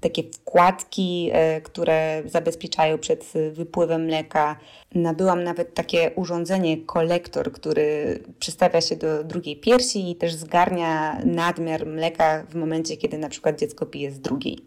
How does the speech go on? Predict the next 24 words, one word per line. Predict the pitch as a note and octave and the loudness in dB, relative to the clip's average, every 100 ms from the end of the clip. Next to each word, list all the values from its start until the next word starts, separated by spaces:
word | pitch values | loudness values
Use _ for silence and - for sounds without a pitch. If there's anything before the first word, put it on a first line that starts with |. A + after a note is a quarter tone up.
| _ _ _ | _ _ _
Bo | F#3 E3 F#3 | -4 2 2
to | G3+ | 2
też | A#3 - | 0 0
jest | A3 - - | 0 -2 0
śmieszne, | A3 G#3 - F3 | 2 2 0 0
ale | - F3 F3 | 0 0 0
gdy | F3+ F3+ E3+ | -2 -2 -2
dziecko | E3+ A3 - G3+ | 0 0 0 -4
pije | G3 F3+ | -2 -2
z | F3 | -2
jednej | F3 E3+ | -4 -4
piersi, | - E3 E3 - G#3 B3+ C4 - | 4 4 4 -2 2 2 0 0
to, | F#3 F3 E3+ E3 E3 | 6 8 8 4 0
to | E3 | 0
druga | F3+ A#3 A3+ | 2 4 4
czuje | G#3+ G3 F#3+ | 2 -2 -2
się | - F#3 F3+ F3 | 2 6 6 4
zazdrosna | F3+ F3+ F#3 D#3+ - - F#3 C4+ - - - - - | 0 0 4 4 4 0 0 0 -4 -20 -20 -20 2
i | A3 | 8
jak | A3 A3+ | 8 6
szalona | - F#3 G3 G3 | 4 4 4 0
produkuje | F3+ E3+ - F#3+ E3+ | -4 -6 -6 0 2
pokarm. | E3+ D3+ D#3 D3 D#3+ - | 2 0 0 -2 -4 -6
Także | - F3 F3 E3+ | -2 0 2 2